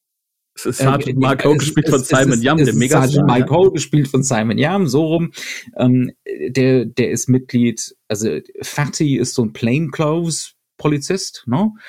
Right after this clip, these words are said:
Speaker 2: Und, äh, Sergeant Mike Ho ist, äh, bei der P T U, das ist die, wie du es schon gesagt hast, Police Tactical Unit, äh, fast schon sowas paramilitärisch mit schweren Stiefeln. Die haben sowas fast paramilitärisches mit, mit schweren Stiefeln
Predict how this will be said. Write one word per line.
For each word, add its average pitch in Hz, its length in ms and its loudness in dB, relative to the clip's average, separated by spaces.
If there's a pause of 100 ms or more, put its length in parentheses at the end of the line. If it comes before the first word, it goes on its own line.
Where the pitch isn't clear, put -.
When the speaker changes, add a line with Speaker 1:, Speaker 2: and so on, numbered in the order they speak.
(180)
Speaker 2:
Und, 117 480 -2
äh, 107 440 -2
Sergeant 107 520 -6
Mike 104 320 -6
Ho 147 260 0
ist, - 520 -6
äh, 101 400 -8 (100)
bei 101 100 -8
der 95 100 -8
P - 280 -8
T 120 340 -6
U, 208 300 0 (280)
das - 180 -8
ist - 100 -12
die, 104 120 -10 (300)
wie - 120 -6
du - 100 -4
es 98 100 -8
schon - 180 -12
gesagt 127 340 -8
hast, 131 220 -4
Police 110 360 -2
Tactical 131 480 -6
Unit, 117 560 -2
äh, 85 220 -4
fast - 280 -10
schon 139 80 -4
sowas 104 200 -8
paramilitärisch 120 1120 -4
mit 95 160 -10
schweren 107 400 -6
Stiefeln. 135 500 -8 (500)
Die - 60 -6
haben 107 60 -4
sowas 104 220 -8
fast - 240 -12 (140)
paramilitärisches 110 920 -6
mit, - 240 -10
mit 80 140 -12
schweren 104 300 -8
Stiefeln 113 640 0